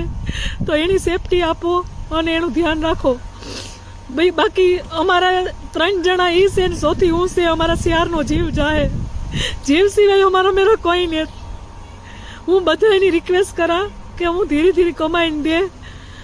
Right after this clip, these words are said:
કોઈ મારી વાત સાંભળવા તૈયાર નથી. મન ફાવે એવી વાતો કરે, કરોડો અબજોની. મેં,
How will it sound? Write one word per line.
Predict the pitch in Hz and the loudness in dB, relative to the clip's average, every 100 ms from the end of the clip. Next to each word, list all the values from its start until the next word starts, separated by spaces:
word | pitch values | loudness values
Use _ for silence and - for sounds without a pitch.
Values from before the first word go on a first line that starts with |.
| - - - | -16 -8 -2
કોઈ | 349 | 0
મારી | 339 302 359 | 2 2 2
વાત | 302 339 | 2 0
સાંભળવા | 359 330 370 320 | -2 0 0 0
તૈયાર | 294 311 294 | -2 -2 -2
નથી. | 247 254 233 - - - - - - - - 262 | 0 -2 -4 -10 -20 -20 -20 -20 -20 -18 -6 0
મન | 277 415 392 | 2 2 2
ફાવે | 359 359 359 | 2 2 2
એવી | 330 339 | 4 4
વાતો | 285 - 349 | 2 0 -2
કરે, | 339 339 349 | 0 0 0
કરોડો | 330 330 359 339 | 0 2 2 2
અબજોની. | 302 302 - 359 330 330 269 - - - - - - - - - 285 | 2 0 0 0 2 -2 -4 -10 -12 -10 -8 -10 -10 -14 -14 -6 0
મેં, | 269 392 | 2 2